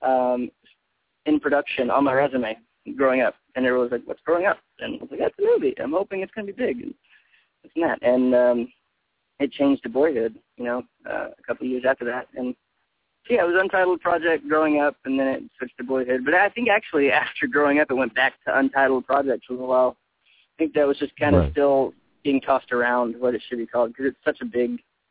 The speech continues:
Speaker 1: a big title to a really big movie and a big story. Like, how do you, how do you kind of rope everything that that movie is into one title? And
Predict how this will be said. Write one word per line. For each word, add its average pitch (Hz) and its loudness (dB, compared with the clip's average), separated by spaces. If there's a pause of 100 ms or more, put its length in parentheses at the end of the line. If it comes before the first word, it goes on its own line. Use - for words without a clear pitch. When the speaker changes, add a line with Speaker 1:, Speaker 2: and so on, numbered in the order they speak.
(600)
Speaker 1:
a 135 0
big 147 2 (420)
title 139 2 (400)
to 131 0
a 123 2
really 156 2
big 131 -2
movie 131 0
and 117 -4
a - -6
big 123 -6
story. 127 0
Like, 117 -2
how 123 0
do 131 -2
you, 123 -2 (460)
how 135 2
do 139 0
you 120 -2 (920)
kind 123 4
of 117 2 (280)
rope 135 2 (300)
everything 139 2
that 123 0
that 120 -2
movie 120 0
is 120 0
into 120 -8
one 117 -4
title? 127 0
And 120 -6